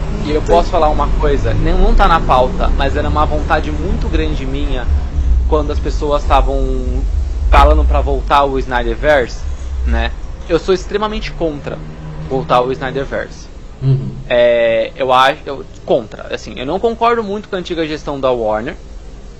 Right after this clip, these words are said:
Speaker 1: né, em ter interrompido. Se você deu o, o, o, o, deixou o cara fazer, deixa o cara concluir.
Speaker 2: Uhum.
Speaker 1: É, é isso,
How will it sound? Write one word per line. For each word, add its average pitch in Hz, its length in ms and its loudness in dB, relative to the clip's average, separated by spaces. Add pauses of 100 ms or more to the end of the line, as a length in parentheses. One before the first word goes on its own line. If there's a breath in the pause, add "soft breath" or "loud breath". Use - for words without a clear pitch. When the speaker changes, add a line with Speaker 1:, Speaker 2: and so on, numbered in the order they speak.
(120)
Speaker 1:
né, 123 380 -2
em 127 160 -10
ter 123 560 -4
interrompido. 151 880 -6 (300 loud breath)
Se 185 160 -6
você 214 240 2
deu 170 500 4 (1120)
o, 381 60 -4
o, - 20 0
o, 175 520 -4
o, 151 120 -12 (460)
deixou 208 440 2
o - 40 -4
cara 147 240 2
fazer, 127 540 -2 (320 soft breath)
deixa 127 180 -4
o - 40 -18
cara 190 200 6
concluir. 220 560 -4 (640)
Speaker 2:
Uhum. 123 300 -6
Speaker 1:
É, 131 280 -2
é 180 60 4
isso, 170 400 -8